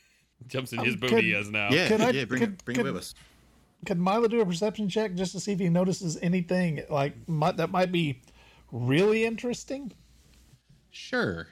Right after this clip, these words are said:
Speaker 2: Worth
Speaker 4: Um,
Speaker 2: seeing?
Speaker 4: Yeah.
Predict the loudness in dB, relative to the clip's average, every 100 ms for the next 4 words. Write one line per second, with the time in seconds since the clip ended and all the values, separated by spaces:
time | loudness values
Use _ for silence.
0 | _ -4 2 4 4 2 0 -6 -6 -4
1 | 0 0 -2 -4 -8 _ _ _ -20 -20
2 | _ _ _ _ _ _ _ _ _ _
3 | _ -20 -18 -20 -16 -16 _ _ _ _
4 | _ _ _ _ _ _ _ -4 -4